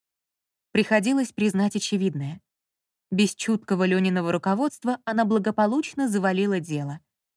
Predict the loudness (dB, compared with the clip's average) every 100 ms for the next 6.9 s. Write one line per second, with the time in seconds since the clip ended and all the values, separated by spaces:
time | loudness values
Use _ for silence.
0 | _ 0 2 4 2 0 0 0 0 -2
1 | 0 0 2 0 0 -2 -4 -4 -4 -4
2 | -4 -4 -4 -4 -2 -2 -2 -2 -2 -2
3 | -2 -4 -4 -8 -12 -16 _ _ _ _
4 | _ _ _ -4 0 2 2 2 2 2
5 | 0 0 0 0 0 0 0 0 0 -2
6 | -2 -2 -2 -4 -2 -2 -2 -8